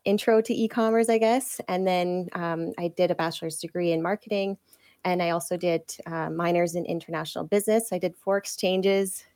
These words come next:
Quebec, France, Croatia, and China. And, uh, you know, I was always just looking, like, what are the products in this country?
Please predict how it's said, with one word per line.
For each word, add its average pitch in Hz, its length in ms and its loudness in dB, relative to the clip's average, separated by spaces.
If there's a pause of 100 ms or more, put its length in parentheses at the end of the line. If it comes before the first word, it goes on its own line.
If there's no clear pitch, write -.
(140)
Quebec, 196 380 -2 (160)
France, 190 500 -4 (280)
Croatia, 190 480 2
and 180 220 -2
China. 175 540 0 (680)
And, 180 420 0
uh, 170 340 0
you 190 120 -2
know, 170 340 2
I 170 60 0
was 175 120 2
always 185 440 4
just 180 180 -4
looking, 175 480 -2 (280)
like, 156 140 -6
what 185 120 2
are 190 80 4
the 180 80 0
products 175 480 -2
in 180 80 -2
this 175 180 -4
country? 156 540 -2